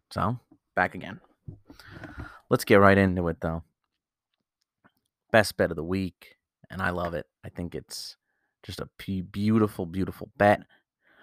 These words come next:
Monday night, we got the Ravens minus seven against the Colts. Simple here. I just think Indiana, I think the Colts are bad.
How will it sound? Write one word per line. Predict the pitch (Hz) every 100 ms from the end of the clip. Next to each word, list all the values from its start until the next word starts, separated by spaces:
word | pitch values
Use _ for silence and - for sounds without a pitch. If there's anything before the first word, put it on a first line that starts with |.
| - _ _ _ _ -
Monday | 113 131 117
night, | 92 90 98 98
we | 107
got | 113
the | 92
Ravens | 90 92 120 170 165 170 165 143 107
minus | 90 110 139 113
seven | - - 107 101 82 - - _
against | - 98 95
the | - -
Colts. | - 85 - - - - _ _ _ - - _ _ _
Simple | - 117 104 95
here. | 90 76 - _ _ _ _ _
I | 98
just | 90 -
think | 92
Indiana, | 87 87 85 87 -
I | 101
think | 110 104 92
the |
Colts | - 90 90
are |
bad. | - 85 87 82